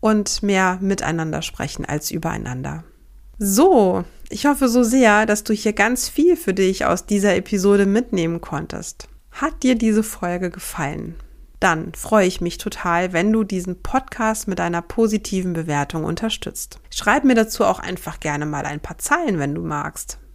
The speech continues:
was du für dich mitnehmen konntest zum Beispiel. Teile die Folge bitte auch mit deinen Lieblingsmenschen.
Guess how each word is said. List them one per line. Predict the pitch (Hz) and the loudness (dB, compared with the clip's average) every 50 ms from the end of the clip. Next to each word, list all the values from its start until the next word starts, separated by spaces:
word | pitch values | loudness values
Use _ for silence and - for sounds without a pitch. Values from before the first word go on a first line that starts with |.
| - | -6
was | - 202 - - | -4 -4 -4 -2
du | - 226 | -4 -6
für | - - 247 | -2 -2 -2
dich | 247 247 - 254 | -2 0 2 2
mitnehmen | 339 381 - 226 185 165 165 165 | 0 0 2 0 0 0 -2 -4
konntest | 165 - 160 147 147 - - - - | -6 -6 -6 -6 -6 -8 -12 -12 -10
zum | - 170 | -8 -8
Beispiel. | 147 139 139 139 - - - 165 165 175 170 - - - - - | -6 -6 -8 -8 -10 -10 -10 -10 -10 -10 -12 -14 -16 -14 -12 -8
Teile | - - 226 247 294 302 247 | -4 0 2 2 4 4 4
die | 254 233 | 4 2
Folge | - - 247 233 226 226 214 226 208 | 2 2 4 4 4 6 4 2 0
bitte | 208 - 254 254 247 - 240 214 208 | 2 4 4 4 4 4 0 2 2
auch | 202 190 190 190 - | 2 2 0 -2 -4
mit | 202 196 - | -6 -4 -2
deinen | 175 175 185 185 | -2 0 0 -2
Lieblingsmenschen. | 175 185 - - 175 170 - - - 160 160 156 156 - - 170 165 160 | -4 -6 -6 -6 -8 -8 -8 -8 -8 -8 -8 -6 -8 -8 -8 -8 -10 -12